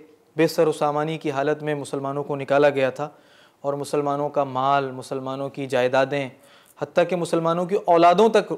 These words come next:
اور ان کی ازواج اور بیویوں کو تک روک لیا گیا تھا، اللہ تعالیٰ نے آٹھ سال کے قلیل عرصے میں اللہ نے وہ منظر بھی دکھایا کہ مسلمان فاتح بن کر داخل ہوئے۔ اس موقع پر سورہ نصر نازل ہوئی،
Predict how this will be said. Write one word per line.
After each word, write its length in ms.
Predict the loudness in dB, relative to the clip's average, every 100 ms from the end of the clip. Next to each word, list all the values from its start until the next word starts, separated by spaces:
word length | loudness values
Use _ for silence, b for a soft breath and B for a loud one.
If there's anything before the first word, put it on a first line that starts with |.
| -10 _
اور 180 | 0 0
ان 180 | -2
کی 140 | -4 -2
ازواج 500 | 0 2 4 6 6
اور 80 | 4
بیویوں 400 | 2 2 4 2 2
کو 200 | -4 -4
تک 220 | -2 0
روک 180 | 0 2
لیا 140 | 0
گیا 180 | 2 0
تھا، 140 | -2 -10 _ b b b b -4
اللہ 160 | -2
تعالیٰ 240 | 2 2 2
نے 60 | 2
آٹھ 320 | 4 4 2
سال 240 | -4 -4
کے 120 | -4 -6 -4
قلیل 280 | -2 2
عرصے 320 | 0 0 -2 -4
میں 180 | -6 -10 b b b b
اللہ 280 | -2 0
نے 100 | 0
وہ 120 | 0 0
منظر 300 | 2 4 4
بھی 120 | 4
دکھایا 360 | 2 2 2
کہ 160 | 0 -4
مسلمان 500 | -6 -6 -6 -6 -8
فاتح 340 | -4 -4 -2 -6
بن 140 | -6 -6
کر 140 | -8
داخل 340 | -8 -10 -12
ہوئے۔ 180 | -14 -18 -20 _ _ _ -10
اس 140 | -4
موقع 220 | -2 2 2
پر 140 | 2 0 -4 _ -10
سورہ 220 | 0 2
نصر 320 | 2 2 2
نازل 300 | 2 2 2
ہوئی، 140 | 0